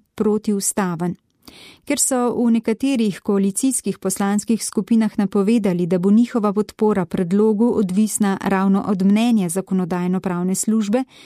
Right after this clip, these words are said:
tako še ni jasno, kakšna bo usoda novele. O tem naj bi se v koaliciji poskušali uskladiti še pred začetkom seje odbora za izobraževanje, ki še poteka.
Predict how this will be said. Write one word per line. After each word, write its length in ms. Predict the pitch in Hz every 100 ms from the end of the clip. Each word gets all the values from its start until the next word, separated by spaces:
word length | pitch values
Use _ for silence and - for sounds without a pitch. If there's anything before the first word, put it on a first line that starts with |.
| -
tako 320 | - 175 180 180
še 180 | -
ni 220 | 190 220 226
jasno, 480 | 185 208 - 240
kakšna 520 | 240 226 240 - 262 247
bo 180 | 262 269
usoda 520 | 262 - 175 165 190
novele. 500 | 214 196 185 170 156 _ _ _ - - - - -
O 80 | 214
tem 240 | 302 311
naj 120 | 269
bi 140 | 220 220
se 260 | - 208
v 120 | 208
koaliciji 600 | 196 214 190 220 277 - 202
poskušali 600 | 190 - 214 - 202 202
uskladiti 580 | - 196 185 214 226
še 180 | 202 202
pred 360 | 185 220 226 220
začetkom 520 | 226 233 226 226 208
seje 260 | - 202 190
odbora 480 | 180 180 180 190
za 180 | 180 190
izobraževanje, 960 | 185 196 185 196 202 190 202 226 247 262
ki 220 | - 254
še 240 | - 175
poteka. 580 | 170 202 196 175 165 185